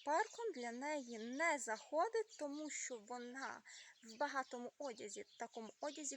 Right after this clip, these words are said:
парком не ходять. Вона на підборах теж парком не ходять. А, прошу, я, е, на підборах і шістнадцяти років. Можете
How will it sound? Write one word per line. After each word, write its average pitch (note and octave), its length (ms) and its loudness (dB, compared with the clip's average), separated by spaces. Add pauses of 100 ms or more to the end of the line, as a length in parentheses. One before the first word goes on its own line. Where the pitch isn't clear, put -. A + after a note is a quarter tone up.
парком B3 420 -4
не B3 120 -6
ходять. A3 560 0
Вона A#3 220 -2
на A3+ 120 -4
підборах C4+ 540 0 (400)
теж C#4+ 240 -2
парком B3 360 -4
не B3 80 -6
ходять. A#3+ 400 -8 (520)
А, A3 460 0
прошу, C4+ 420 2
я, A#3+ 760 2
е, G#3+ 200 -6
на B3 240 0
підборах D4 680 -2 (140)
і C#4 180 -10
шістнадцяти B3+ 920 -2
років. A3+ 540 -4 (680)
Можете B3+ 480 -6